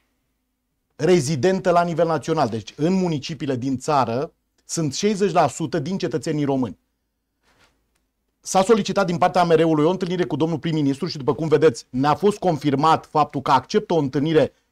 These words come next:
adevărat, în format, uh, în format online. Ne-am întâlnit acolo, am luat cuvântul. Din fericire pentru noi, uh,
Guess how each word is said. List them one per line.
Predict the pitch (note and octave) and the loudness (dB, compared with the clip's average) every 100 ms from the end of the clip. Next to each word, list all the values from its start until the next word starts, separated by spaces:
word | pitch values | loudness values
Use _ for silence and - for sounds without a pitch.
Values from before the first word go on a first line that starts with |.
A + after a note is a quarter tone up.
| - | -8
adevărat, | F#3+ A3+ A3 | 0 4 4
în | G3+ | 4
format, | F#3 F#3+ F#3 F3 - | 0 0 2 0 0
uh, | F3 E3 D#3+ C#3+ B2+ | 0 4 4 4 -2
în | D#3+ | -4
format | D#3+ D3+ D#3+ - | 0 2 2 2
online. | D#3 C3 C3 G3+ G#3 _ _ _ _ - | 2 2 2 0 -6 _ _ _ _ -2
Ne-am | F3+ A#3+ | 4 4
întâlnit | A#3 G#3+ A3 | 4 2 2
acolo, | F#3 G#3+ G#3+ | 2 4 2
am | G3 | 4
luat | G#3+ G#3 | 2 2
cuvântul. | G#3+ E3 F3 C#3+ C3+ A3 - _ _ _ _ A2+ G#2 | 0 2 4 2 0 -2 -4 _ _ _ _ -20 -6
Din | D3+ B3 | 2 2
fericire | A#3+ A3 C#3+ G#3 G3 F#3+ F3 E3 | 4 2 2 -4 -2 2 2 0
pentru | F3 D3 | -2 -2
noi, | F#3 G#3 G#3 | 0 2 4
uh, | G3+ G3 | 2 2